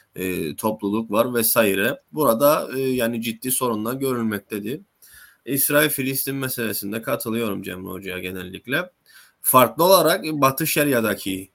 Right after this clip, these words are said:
e, hü-, hükümeti tanıyıp, yani yönetimi tanıyıp,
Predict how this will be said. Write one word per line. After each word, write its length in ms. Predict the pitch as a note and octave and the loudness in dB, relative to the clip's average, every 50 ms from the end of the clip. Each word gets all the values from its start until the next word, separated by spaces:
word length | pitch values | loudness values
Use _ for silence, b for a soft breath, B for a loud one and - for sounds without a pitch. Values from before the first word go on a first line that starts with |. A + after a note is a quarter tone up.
| _ _ | _ _
e, 100 | - F#2+ F#2+ F#2 F#2 F#2 F#2 F#2 F#2 F#2+ F2 F2 E2+ - _ _ _ _ _ _ _ - | -14 -10 -10 -8 -8 -8 -8 -10 -10 -10 -10 -12 -14 -16 _ _ _ _ _ _ _ -14
hü-, 140 | - - - _ _ _ _ _ _ _ _ _ _ _ _ _ - - - - C3+ | -14 -14 -14 _ _ _ _ _ _ _ _ _ _ _ _ _ -20 -20 -20 -18 -6
hükümeti 580 | B2 B2 A#2 A2+ A#2+ A#2+ A2+ A2 G2+ - G#2 F#2+ | -4 -4 -2 -2 0 0 0 0 0 -2 -6 -4
tanıyıp, 420 | - G#2 G2 G2 G2 G#2 B2+ C#3 | -4 -4 -4 -2 -4 -4 -4 -4
yani 360 | B2 G#2 G#2+ G#2 G2+ F#2+ - _ _ _ _ - | -4 -4 -4 -4 -6 -8 -10 _ _ _ _ -4
yönetimi 540 | A2 A2+ A2 A2 G#2+ A2 - G#2 G2+ G2+ | 0 2 2 2 0 0 -2 -4 -4 -4
tanıyıp, 460 | - G#2 G2+ G2+ G2 G#2 B2+ E3 - | -4 -4 -4 -4 -2 -4 -4 -4 -6